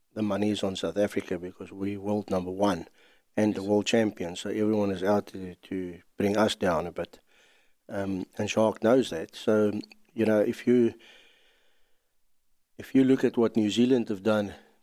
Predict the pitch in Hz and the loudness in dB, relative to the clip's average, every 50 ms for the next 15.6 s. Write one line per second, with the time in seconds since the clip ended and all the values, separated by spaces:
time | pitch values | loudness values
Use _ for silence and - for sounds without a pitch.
0 | _ _ _ - 113 107 104 104 101 - - - 123 120 117 113 110 104 104 101 | _ _ _ 0 0 2 2 0 -2 -2 0 2 4 4 4 2 2 0 -2 -4
1 | 101 101 101 101 104 101 101 - - - - 117 107 104 101 95 110 107 107 107 | -4 -4 -2 0 0 0 0 -4 -8 -2 0 2 2 2 0 -2 -2 -2 -2 -4
2 | 104 - 110 98 - - 101 92 - 101 95 92 - - 98 95 87 80 - - | -4 -6 -10 -10 -8 -10 -10 -10 -8 -10 -12 -12 -8 -6 -6 -6 -6 -8 -14 -18
3 | - _ _ _ _ - 127 120 107 98 - - - 101 107 110 107 104 101 107 | -20 _ _ _ _ -20 -20 -20 -20 -20 -20 -12 -6 -2 -2 0 0 0 0 0
4 | 110 107 104 101 98 - - - 120 120 120 - - 110 104 - - - - _ | 0 0 0 -2 -6 -4 0 2 2 2 2 -2 -6 -10 -10 -10 -14 -18 -18 _
5 | _ _ _ _ _ _ _ - _ _ _ _ 110 110 107 117 113 - - - | _ _ _ _ _ _ _ -20 _ _ _ _ -8 -4 0 0 0 2 2 4
6 | 170 165 151 - 160 160 156 - - - - - - - - _ _ _ _ 208 | 2 2 2 0 -4 -6 -6 -8 -10 -12 -12 -12 -12 -16 -20 _ _ _ _ -20
7 | - - - - _ _ _ _ _ _ _ _ _ 120 110 107 107 110 110 - | -20 -20 -20 -20 _ _ _ _ _ _ _ _ _ -8 -8 -6 -6 -8 -10 -14
8 | _ _ _ 101 98 101 127 143 147 143 - 139 127 113 - 107 - - - 117 | _ _ _ -6 -2 0 2 2 2 2 2 2 2 2 0 -2 -4 -4 0 0
9 | 113 110 110 107 101 95 98 101 101 - - 127 120 113 104 - - 110 107 104 | 2 2 2 2 2 0 0 0 -2 0 2 2 4 2 2 0 0 2 4 4
10 | 101 98 90 - - 98 101 92 - - - - - 104 101 98 95 - - - | 4 2 0 -4 -4 -6 -6 -4 -6 -8 -8 -8 -8 -6 -6 -6 -6 -8 -10 -12
11 | - - _ _ _ _ _ - 95 - - - 135 127 120 110 107 104 104 98 | -14 -16 _ _ _ _ _ -16 -14 -12 -4 0 2 2 2 2 0 -2 -4 -4
12 | - 107 98 95 90 - - 113 113 - - - - 98 - 117 107 98 - - | -4 -8 -12 -14 -14 -4 0 0 0 0 -2 -8 -10 -8 -6 -6 -6 -6 -8 -10
13 | - 107 107 117 113 - 117 - 101 95 104 113 - - - - - 107 101 101 | -10 -4 -4 -4 -4 -4 -4 -4 -4 0 2 4 4 4 2 2 2 2 2 0
14 | 98 - 98 95 92 92 - - 104 101 95 92 - 107 98 101 101 95 90 95 | -2 -2 -4 -6 -6 -6 -6 -6 -4 -4 -4 -2 -2 -2 0 0 -2 -4 -4 -6
15 | 95 98 98 101 107 113 110 - - 95 92 92 | -6 -6 -2 0 0 0 0 -2 -6 -8 -8 -8